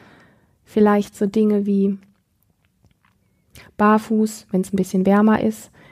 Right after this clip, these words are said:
Hier ist es jetzt gerade relativ kühl. Ähm, barfuß durchs Gras zu gehen irgendwo und ganz bewusst diesen Kontakt mit deinen Fußflächen, mit,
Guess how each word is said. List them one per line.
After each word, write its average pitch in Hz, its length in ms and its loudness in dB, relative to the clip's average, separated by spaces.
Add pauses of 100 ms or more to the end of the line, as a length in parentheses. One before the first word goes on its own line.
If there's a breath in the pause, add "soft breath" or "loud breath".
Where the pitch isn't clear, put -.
(120)
Hier 196 180 -2
ist 196 80 -8
es 202 100 -10
jetzt 196 200 -8
gerade 196 320 -4
relativ 196 480 0
kühl. 233 360 0 (840 loud breath)
Ähm, 214 300 2
barfuß 196 480 0
durchs 202 240 -2
Gras 214 440 2
zu 226 140 -8
gehen 220 300 4
irgendwo 214 520 0
und 208 120 0
ganz 214 260 0
bewusst 220 440 0
diesen 214 180 0
Kontakt 214 480 -2
mit 208 120 0
deinen 202 280 0
Fußflächen, 214 640 -2
mit, 202 260 -2